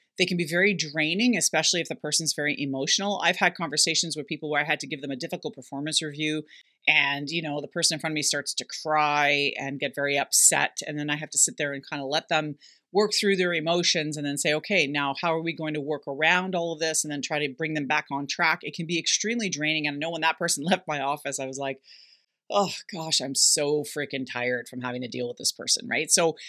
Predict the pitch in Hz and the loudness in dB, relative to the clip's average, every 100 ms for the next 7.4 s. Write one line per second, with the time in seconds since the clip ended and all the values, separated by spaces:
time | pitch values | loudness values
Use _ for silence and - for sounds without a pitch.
0 | - _ - - 208 233 - 262 262 - | -20 _ 0 6 6 4 0 2 4 4
1 | 185 180 185 170 165 156 - 123 160 - | 4 0 -2 -2 -4 -4 -4 -6 -4 -4
2 | 202 233 294 220 208 226 208 214 190 190 | -2 0 0 2 2 4 2 2 0 0
3 | 185 170 175 175 165 180 156 - 165 180 | 0 0 -4 -4 -6 -4 2 2 2 -2
4 | 175 190 180 202 285 349 294 214 190 185 | -2 -2 -2 0 0 0 -2 0 0 0
5 | 190 175 165 160 143 143 165 156 - 151 | -4 -4 -4 -4 -6 -4 0 0 0 0
6 | - 165 156 160 147 - 131 160 151 139 | -2 -2 -4 -4 -6 -2 0 0 0 -2
7 | 147 151 170 165 | -2 -4 -6 -6